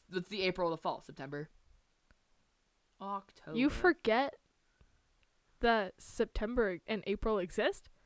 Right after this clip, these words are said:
Speaker 1: Yes. I'm not saying I'm smart.
Speaker 2: You know what? I, I get that, though. Sometimes I forget, like, whenever I'm thinking about the alphabet, I always, like, never imagine, like, the letter P with it.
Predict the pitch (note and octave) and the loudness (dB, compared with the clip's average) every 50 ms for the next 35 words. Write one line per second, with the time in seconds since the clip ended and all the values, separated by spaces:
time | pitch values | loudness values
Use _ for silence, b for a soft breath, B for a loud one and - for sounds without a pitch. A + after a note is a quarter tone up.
0 | - - - - - - - - - - - - - - - - - - - - | -20 -20 -20 -20 -20 -20 -20 -18 -18 -18 -18 -18 -18 -20 -20 -18 -18 -16 -16 -18
1 | - - - - - - - - - - - - - - - - - - - - | -18 -18 -20 -20 -20 -20 -20 -20 -20 -20 -20 -20 -20 -20 -20 -20 -20 -20 -20 -20
2 | _ _ _ _ _ _ _ _ - - E4+ - - - G3 G3 F#3 - - - | _ _ _ _ _ _ _ _ -6 -4 -4 -4 -2 -2 -2 -2 -2 -4 -8 -10
3 | - - - D#3+ D#3 D#3 - - b b b - F4+ A4 A#4+ - - - - D#4 | -10 -10 -8 -8 -8 -8 -8 -12 b b b 8 10 12 12 12 12 12 12 12
4 | G4 A#4+ - - _ _ - - C#4+ F4+ G4 D#4+ B3+ A#3 - A#3 A3+ - A#3+ A#3+ | 12 12 12 10 _ _ 12 12 12 12 12 12 10 8 10 8 8 10 10 10
5 | B3+ C4 - D4+ D#4 D#4+ F4 F#4+ E4+ E4+ D#4 C#4 D4 C4 A#3+ B3+ B3 C4 B3+ C4 | 10 10 10 6 8 10 8 10 10 8 6 4 4 6 10 10 10 10 12 10
6 | B3+ A#3 A3+ - - - B3 C4 B3+ C4 D4+ D4 C#4 C4 C#4+ C#4 C4+ B3 A#3 A3 | 10 10 8 6 2 6 8 10 10 12 12 10 10 8 6 6 6 6 8 8
7 | G#3 C4 - C4+ C#4 D4 D4 - - A#3 B3 B3+ C#4 C#4 C4 - - B3+ A#3 G#3 | 8 8 8 10 12 12 12 12 12 12 12 12 12 10 6 6 6 6 6 6
8 | F3+ - G3+ A3 A3+ A3 A3 G#3+ A#3 A#3 A3+ - - A3+ G#3+ G3+ G3+ G#3+ G3+ A#3 | 4 0 -2 4 6 8 8 10 8 8 8 6 6 8 10 10 10 8 8 4
9 | A3+ A3+ G#3 F#3+ F#3 - - A3 G#3+ G3+ G3 G3 G3 - - - F#3+ F#3+ F#3+ A3+ | 2 4 4 2 2 4 4 6 6 8 6 6 4 2 2 0 0 2 2 4
10 | A#3 - C#4 D4 D4 - | 6 8 8 6 6 4